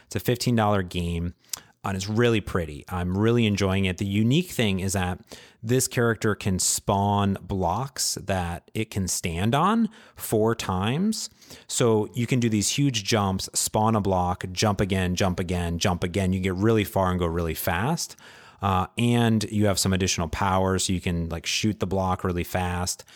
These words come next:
and you can also move a block. So if there's lasers, you can block a laser. So it seems really fun, uh, from the first forty-five minutes. I couldn't put it down, and I was kinda all about it. So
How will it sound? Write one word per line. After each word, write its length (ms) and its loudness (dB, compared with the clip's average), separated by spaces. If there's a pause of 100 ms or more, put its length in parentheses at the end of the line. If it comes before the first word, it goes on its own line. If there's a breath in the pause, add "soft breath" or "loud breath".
(240 loud breath)
and 100 0
you 60 2
can 100 0
also 300 2
move 320 4
a 100 2
block. 300 -4
So 140 -2
if 60 -4
there's 180 -2
lasers, 500 2
you 80 -2
can 160 -2
block 340 -2
a 40 -4
laser. 400 -4
So 280 0 (520 loud breath)
it 120 -4
seems 400 2
really 380 2
fun, 480 0
uh, 320 -2
from 240 2
the 80 2
first 300 0
forty-five 440 2
minutes. 260 0
I 40 2
couldn't 240 0
put 160 0
it 80 -2
down, 400 -2
and 380 0
I 80 -2
was 120 -2
kinda 220 -2
all 180 -2
about 300 -8
it. 140 -16 (100)
So 400 -4